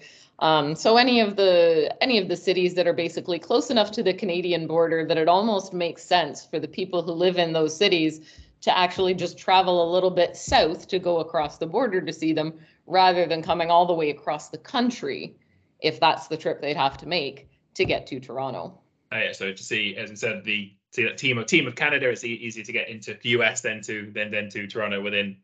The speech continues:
Speaker 2: within, within Canada. Um, so playing wise, is there any rule or is there any strategy to pa-, pack the, the, the bases with as many Canadian players as possible, or is it, is it, is not really done as,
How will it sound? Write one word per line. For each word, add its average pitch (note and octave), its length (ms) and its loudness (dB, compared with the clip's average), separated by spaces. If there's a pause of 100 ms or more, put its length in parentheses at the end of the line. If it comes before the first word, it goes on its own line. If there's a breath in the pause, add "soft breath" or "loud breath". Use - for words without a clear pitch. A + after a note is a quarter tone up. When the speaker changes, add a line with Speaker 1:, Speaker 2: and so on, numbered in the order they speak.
Speaker 2:
within, G#2 240 -4
within G2+ 220 -6
Canada. G2+ 400 -2 (420 loud breath)
Um, A2 520 0
so A#2 200 -4 (480)
playing D#3+ 240 0
wise, B3 320 -8
is B2+ 160 -12
there C3 140 -6
any A2 540 -8 (840)
rule D3 400 -4
or A#2 160 -2
is A2+ 80 -8
there A#2+ 120 0
any G#2 600 -2 (100)
strategy D3+ 600 -4
to G#2+ 500 -8 (340)
pa-, - 180 -12
pack - 240 -4
the, A2 440 0
the, A2 100 -10
the G#2+ 80 -16
bases A2+ 320 -2
with A2+ 100 -8
as G#2+ 120 -10
many A2 240 -4
Canadian A2+ 440 -4
players A2 400 -2
as - 360 -10
possible, D#3+ 520 0
or A#2 160 2
is G#2+ 80 -4
it, - 140 -8
is F#2+ 100 -14
it, - 120 -16
is A#2 120 -14
not A#2+ 280 -4
really A2 160 -4
done G#2+ 200 0
as, G2+ 220 -2